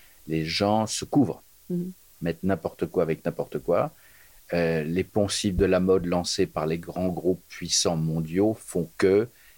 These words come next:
Speaker 1: les gens achètent sans réfléchir. Il n'y a plus de réflexion personnelle. On se dit, on achète parce que c'est une grande marque et on
Speaker 2: Mhm.
Speaker 1: y va.
Speaker 2: Et que pensez-vous
Speaker 1: Sauf
Speaker 2: de la
Speaker 1: que
Speaker 2: f-
Speaker 1: maintenant,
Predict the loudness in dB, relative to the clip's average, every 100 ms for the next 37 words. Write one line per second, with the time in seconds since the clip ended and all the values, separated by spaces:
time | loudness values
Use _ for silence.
0 | _ _ -6 -6 -4 -4 -2 2 2 2
1 | 0 0 0 -2 -4 -8 -8 -10 -14 -20
2 | _ -6 -4 -2 -2 -2 -4 -6 -8 -6
3 | -6 -4 -4 -4 -8 -12 _ -20 -20 _
4 | -8 -4 -2 0 -2 -2 -2 -2 -2 -6
5 | -2 -2 -2 -4 -8 -6 -6 -6 -14 -16
6 | -4 -2 -2 -4 -12 -18 _ _ _ _
7 | 0 2 2 2 4 6 6 4 4 0
8 | 2 2 2